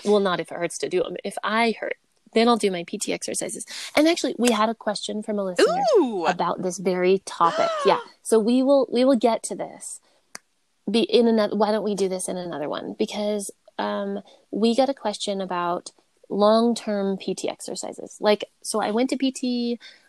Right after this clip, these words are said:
Speaker 1: I did my exercises, I got back to what I was doing, I stopped doing my T P, my P T exercises, and is that okay?
Speaker 2: Mm.
Speaker 1: Like, what should I do? Should I keep doing them? Should I
Speaker 2: Oh, these are
Speaker 1: not?
Speaker 2: great
Speaker 1: Should I do them
Speaker 2: questions.
Speaker 1: when they hurt? Right.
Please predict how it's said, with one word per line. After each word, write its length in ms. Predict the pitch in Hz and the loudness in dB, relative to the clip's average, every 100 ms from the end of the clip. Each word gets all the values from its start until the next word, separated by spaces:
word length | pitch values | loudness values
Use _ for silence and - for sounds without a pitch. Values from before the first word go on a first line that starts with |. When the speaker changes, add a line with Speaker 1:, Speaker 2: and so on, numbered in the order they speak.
| - | -8
Speaker 1:
I 140 | 156 | -6
did 240 | 151 220 247 | 2 4 4
my 200 | 233 220 | 4 2
exercises, 800 | 208 214 - 202 196 196 185 | -2 -4 -4 -4 -4 -4 -4
I 60 | 170 | -4
got 180 | 196 208 | -2 0
back 160 | 226 - | -2 -2
to 80 | |
what 100 | 220 208 | -4 -2
I 60 | |
was 120 | 202 | -4
doing, 480 | 185 185 180 180 180 - _ - | -4 -6 -4 -6 -10 -14 _ -8
I 60 | |
stopped 280 | - 226 226 | -2 -2 2
doing 160 | 240 226 | 0 2
my 100 | 220 | -2
T 100 | - | -4
P, 160 | - - | -10 -4
my 140 | 208 196 | -4 -4
P 120 | - | -6
T 140 | - 190 | -2 -4
exercises, 580 | - 185 185 180 180 - | -4 -6 -4 -4 -6 -6
and 180 | 190 185 - | -4 -4 -6
is 180 | 185 180 | -6 -6
that 160 | 170 | -4
okay? 360 | 170 185 262 254 | 0 2 2 0
Speaker 2:
Mm. 240 | 165 143 | -4 -4
Speaker 1:
Like, 160 | 196 190 | -2 0
what 260 | 196 240 - | 0 -2 -2
should 160 | 254 | -4
I 100 | 254 | -4
do? 360 | 226 247 330 180 | -2 0 2 2
Should 160 | 156 180 | -2 -8
I 80 | 165 | -10
keep 320 | - - - | -6 -6 -2
doing 260 | 214 233 233 | -2 0 -2
them? 320 | 233 233 226 | -2 -2 -4
Should 180 | 202 - | -6 -4
I 160 | 175 | -2
Speaker 2:
Oh, 80 | 165 | 2
these 120 | - | 2
are 40 | 208 | 0
Speaker 1:
not? 100 | 156 | 4
Speaker 2:
great 240 | 175 180 - 160 | 4 4 2 0
Speaker 1:
Should 120 | 165 190 | 2 0
I 100 | 143 | 0
do 120 | 175 | 0
them 140 | 170 | -2
Speaker 2:
questions. 0 | |
Speaker 1:
when 100 | 170 | -4
they 120 | 165 160 | -6 -10
hurt? 560 | - 208 202 202 196 _ _ _ _ | -6 -4 -2 -2 -6 _ _ _ _
Right. 260 | - 175 | 2 2